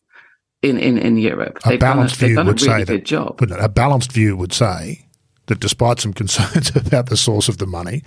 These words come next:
Speaker 2: the end product and the reality of the end product is it's been improved.
Speaker 1: You can't, you can't deny what they're trying,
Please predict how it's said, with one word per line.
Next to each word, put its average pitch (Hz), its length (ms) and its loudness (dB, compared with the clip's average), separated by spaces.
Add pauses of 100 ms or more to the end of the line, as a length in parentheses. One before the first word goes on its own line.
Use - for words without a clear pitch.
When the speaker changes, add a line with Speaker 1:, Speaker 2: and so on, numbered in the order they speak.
(380)
Speaker 2:
the 110 180 2
end 107 160 0
product 101 320 0
and 98 100 -8
the 95 120 -4
reality 110 340 2
of 85 60 -6
the 90 100 -8
end 85 140 -10
product 90 260 -6
is 92 60 -6
it's 95 140 -6
been 98 200 -2
improved. 117 560 -6 (580)
Speaker 1:
You 208 160 0
can't, 240 240 0
you 208 120 0
can't 226 340 0
deny 180 360 4
what - 160 -4
they're 131 100 0
trying, 139 420 2